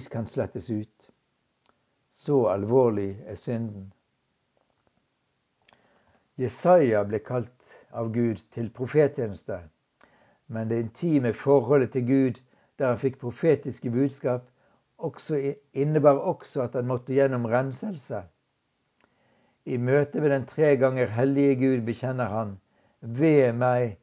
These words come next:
det er ute med meg, for jeg er en mann med urene lepper, og jeg bor blant et folk med urene lepper, og mine øyne har sett kongen.» «Da fløy en av serafene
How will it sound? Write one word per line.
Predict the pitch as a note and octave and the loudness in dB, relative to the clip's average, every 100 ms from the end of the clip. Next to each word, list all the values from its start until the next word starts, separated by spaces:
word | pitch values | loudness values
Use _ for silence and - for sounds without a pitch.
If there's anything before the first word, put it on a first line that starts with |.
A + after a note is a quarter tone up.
| _ _ | _ _
det | C3 | -4
er | B2+ C#3+ | 0 0
ute | C3+ F#3+ | 0 -4
med | D#3 C#3 | -4 -2
meg, | A2+ G#2+ G#2+ - _ _ _ _ _ _ | -2 -4 -8 -14 _ _ _ _ _ _
for | D3 | 2
jeg | C#3+ C3+ | 6 6
er | B2+ | 4
en | C3 | 2
mann | C#3+ C#3+ C#3 | 2 2 0
med | C#3 | -2
urene | C#3+ D3+ C#3+ C#3 | 0 2 2 2
lepper, | C3 A#2+ - A2 F#2 | 0 -2 -4 -8 -4
og | |
jeg | G#2 A2 | -4 -2
bor | C3 D#3+ C#3+ | 2 2 4
blant | D3+ C3+ | 2 2
et | C#3+ | -2
folk | - E3 C3+ | 2 2 2
med | C#3+ C#3 | -2 0
urene | C3+ C#3 C3 | 2 0 0
lepper, | A#2+ A#2 B2 G2+ - _ _ - | -2 -4 -10 -10 -14 _ _ -12
og | C3+ | -8
mine | B2+ C3 C3+ C3 C3 | -2 2 2 2 -2
øyne | G2+ B2 B2+ B2+ A2+ | -2 0 0 0 -2
har | A2 | -2
sett | - B2+ - | -4 -6 -8
kongen.» | - G#2+ A#2+ B2 C3 G#2+ F#2+ _ _ _ _ _ _ _ _ _ _ _ _ | -14 -8 -6 -6 -6 -8 -12 _ _ _ _ _ _ _ _ _ _ _ _
«Da | C#3+ B2 | -6 -4
fløy | D#3 C#3+ C3 | 2 4 4
en | C3 C3 | 2 -2
av | A#2 | -2
serafene | C#3 B2+ C3 B2 B2+ A2+ | -2 2 2 2 -4 -4